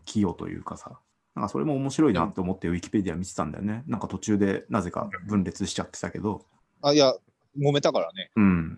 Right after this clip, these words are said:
Speaker 1: そう。で、ね、片方はさ、もう、ボトルマンをさ、作らされるような、もう、苦汁、苦汁をさ、新参を今舐めてる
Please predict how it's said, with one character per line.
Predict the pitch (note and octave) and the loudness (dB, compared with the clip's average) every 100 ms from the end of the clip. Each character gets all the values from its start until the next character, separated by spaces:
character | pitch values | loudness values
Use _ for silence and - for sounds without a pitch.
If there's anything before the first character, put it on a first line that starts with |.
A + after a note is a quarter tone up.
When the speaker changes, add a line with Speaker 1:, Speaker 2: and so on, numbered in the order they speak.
| - | -8
Speaker 1:
そ | - G2 - | -2 -2 2
う。 | |
で、 | A#2 A#2 A2+ A2 - - | 6 8 8 6 0 2
ね、 | F#3 A2 | 4 4
片 | - - G#2 | 2 2 4
方 | G2+ E2 D#2+ | 6 4 4
は | D#2+ F2 | 0 2
さ、 | C#3 E2 - | 2 2 -2
も | - E2 - - A#3 G3 - _ | -2 -2 -4 -10 -10 -12 -12 _
う、 | - - | -16 -8
ボ | A#2 A2+ | 0 4
ト | A2 | 6
ル | F#2+ | 6
マ | F2 E2 | 4 2
ン | D#2+ | 0
を | E2 - | -4 -4
さ、 | - F2 - B2 | -2 -2 -4 -10
作 | - A2 | -2 0
ら | F2 | 2
さ | G#2 | 4
れ | G2 | 4
る | F2+ | 2
よ | E2+ | 0
う | E2 | -2
な、 | E2+ | -2
も | F2+ E2 - - - _ _ _ _ _ - G2 - | -2 -2 -6 -10 -16 _ _ _ _ _ -16 -14 -6
う、 | A#2 | 2
苦 | B2+ | 4
汁、 | G#2 G#2 - | 6 4 4
苦 | A#2 | 6
汁 | A#2 B2+ B2 | 10 10 10
を | A#2 - | 10 8
さ、 | G#2 - | 4 6
新 | D#3 D#3+ | 8 10
参 | C#3 C#3 | 10 8
を | C#3 | 8
今 | C3+ F2+ | 8 6
舐 | F#2+ | 6
め | F#2 | 4
て | E2+ | 2
る | - | -2